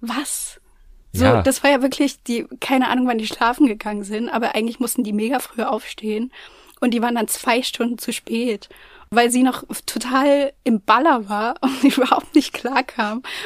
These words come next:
Speaker 1: Und dann musste sie da erstmal noch ihren fast Ehemann anlügen und meinte so, "Ja, äh, unser Fahrer kam zu spät und deswegen, äh,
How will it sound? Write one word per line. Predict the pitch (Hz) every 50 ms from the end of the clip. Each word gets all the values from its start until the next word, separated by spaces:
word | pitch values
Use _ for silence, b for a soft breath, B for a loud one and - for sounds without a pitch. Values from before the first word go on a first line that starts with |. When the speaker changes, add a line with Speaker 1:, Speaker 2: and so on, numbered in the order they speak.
| 320 B
Speaker 1:
Und | - 233 240
dann | 247 240
musste | 226 254 - - 233
sie | 226 240 247
da | 240
erstmal | 233 - 240 226 - 269 247
noch | 226 233 240 - - B B B B B
ihren | B 240 240 233 240 233 226 226 220 - - -
fast | - - - - 240 - - -
Ehemann | - 254 240 240 247 226 220 226 -
anlügen | 254 233 254 262 233 226 220 220 220
und | 220 220
meinte | 208 - 214 233 220
so, | 233 226 233 B B B B B
"Ja, | 190 220 220 220 254 269 294 302 302 - B B B B B
äh, | 254 247 247
unser | - 254 254 233 247 226
Fahrer | - - - 240 247 269 269 269 254
kam | - 254 247 247 240
zu | - 226
spät | - - - - 233 240 254 269 262 247
und | 226 220
deswegen, | 226 233 - 240 233 226 220 226 220 220 220
äh, | - - 226 226 214 214